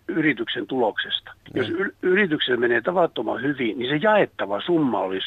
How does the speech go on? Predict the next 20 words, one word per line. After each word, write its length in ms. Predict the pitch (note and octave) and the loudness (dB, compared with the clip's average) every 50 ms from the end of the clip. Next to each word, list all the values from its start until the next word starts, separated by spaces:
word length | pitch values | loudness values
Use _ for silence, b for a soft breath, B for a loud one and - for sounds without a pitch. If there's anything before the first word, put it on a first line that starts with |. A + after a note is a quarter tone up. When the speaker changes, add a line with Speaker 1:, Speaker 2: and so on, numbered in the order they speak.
| - - | -4 -2
Speaker 1:
suuri. 440 | F#3 F#3 E3 B2 G2+ F#2 E2+ E2 B2+ C3 C3+ | 2 2 2 2 2 0 -4 -6 -6 -6 -4
Speaker 2:
Mm. 320 | C#3 C3+ B2 A2 G#2 G2+ - _ _ _ _ B B B B B B B B B | -4 -6 -6 -6 -8 -10 -12 _ _ _ _ B B B B B B B B B
Speaker 1:
Ja 120 | B C#3 C3+ | B 2 2
nyt 260 | E3+ A3+ A#3+ - - | 4 2 0 0 0
jos 140 | G3 D3+ C#3 | 0 0 2
näin 480 | E3 G3+ A3+ B3 A#3 G#3 C#3 A2 - - | 2 2 4 4 6 4 4 2 0 0
ajateltaisiin 680 | - D3 D3+ B2+ B2 A2+ G2+ G#2 F#2+ F#2 G#2+ - - | 2 2 4 6 4 4 2 0 -4 -4 -4 -6 -6
tätä 280 | - G#2+ G2+ - G#2+ G#2 | -8 -8 -6 -4 -2 -2
asiaa, 420 | A2 A#2 - - A2 G2 E2+ - - B B B B B B | -2 -4 -4 -4 -4 -6 -6 -8 -10 B B B B B B
niin 120 | D#3+ - - | -4 0 2
siellähän 480 | G#3 G3 F3 E3 - - A2+ A2 G#2+ A2 - | 4 4 6 6 4 4 4 2 0 0 0
syntyisikin 500 | - F3+ G3 E3 E3 C#3+ - - D3+ C3+ | 0 0 2 2 0 -2 -2 -2 -2 0
mielenkiintoinen 800 | D3+ F3+ F3 D3+ B2 G#2 G2+ G#2+ A2+ G#2+ G2+ G#2+ A2 A2 G#2+ G#2 | 2 4 4 4 4 2 0 0 -2 -2 -2 -2 -2 -2 -2 -2
tu-, 200 | - C#3+ D3 - - C3+ | -4 -8 -8 -8 -10 -10
tilanne. 420 | - D#3 C#3+ C3 A#2 G2+ F#2 F#2 - - _ - | -6 -2 0 0 0 0 0 -4 -10 -12 _ -4
Työntekijät 680 | - E3 F3 D#3+ C3 - A#2+ G#2 - - G#2+ G2 G2+ - - - | 0 2 4 4 4 2 -2 -4 -4 -6 -6 -6 -6 -4 -2 -2
itse 420 | B3 - - - - - A2 - - - _ _ | -2 -2 -2 -4 -2 -2 -2 -2 -4 -10 _ _
haluaisivat 800 | - - - C#3+ C3+ C3+ B2+ A#2+ A2+ G#2 G2 F#2 G#2+ G#2 G2+ - - | -16 -6 0 2 2 4 4 4 4 4 2 0 -2 -2 -2 -2 -2
irtisanoa 720 | D3 C#3 B2 G#2 A2 G2+ - G#2+ G2+ G2 F#2+ F2 F2+ - - - B B B | -2 -2 0 -2 -2 -4 0 0 0 0 0 -4 -4 -6 -8 -12 B B B
ne 180 | C#3 C#3+ B2+ | 0 0 0